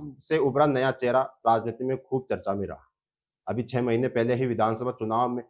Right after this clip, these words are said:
भारत आदिवासी पार्टी से राजकुमार रोध ने डूंगरपुर की चौरासी विधानसभा से विधायक का चुनाव जीता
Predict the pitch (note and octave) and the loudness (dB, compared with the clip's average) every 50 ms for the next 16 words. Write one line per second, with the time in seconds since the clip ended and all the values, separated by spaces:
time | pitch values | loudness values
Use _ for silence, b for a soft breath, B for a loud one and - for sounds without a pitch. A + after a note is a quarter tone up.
0 | _ _ _ _ - A#2 B2+ D3+ D3+ - - C3+ C3 B2+ C#3+ D3 D3+ D3 E3+ E3+ | _ _ _ _ 6 8 8 8 6 4 4 4 4 4 4 2 2 2 2 2
1 | - C#3 B2+ B2 - D3 C3 D#3 C#3 C3 B2 A#2+ - - C3+ C#3 D3 D3+ B2 B2+ | 6 6 6 6 6 2 -2 2 4 6 6 4 4 0 0 2 4 4 4 4
2 | C3 C3 - C3 C3+ B2+ A2+ A#2 A#2 A#2 A2+ A#2 - D3 C#3+ - C3 A#2+ - B2+ | 2 2 0 -2 -4 -2 -2 0 0 0 -2 -2 -4 -6 -6 -6 -10 -8 -4 -2
3 | A#2+ B2 B2+ B2+ - B2 A2+ A2 G#2+ A2+ A#2 A2+ A#2 G#2+ A#2 A2 G2 G2+ G#2 G2+ | 2 2 2 0 0 -4 -4 -2 -2 -2 -4 -6 -6 -4 -4 -4 -4 -4 -10 -12
4 | - _ _ _ _ _ - A#2 G#2+ A2 A#2 C3+ C3+ C3+ - A#2 - - G#2 G2+ | -12 _ _ _ _ _ -6 -4 -2 0 0 0 0 0 -2 -4 -2 -2 -2 0
5 | G2+ G#2 F#2+ E2+ E2+ - - - | 0 -2 -2 -4 -8 -12 -14 -20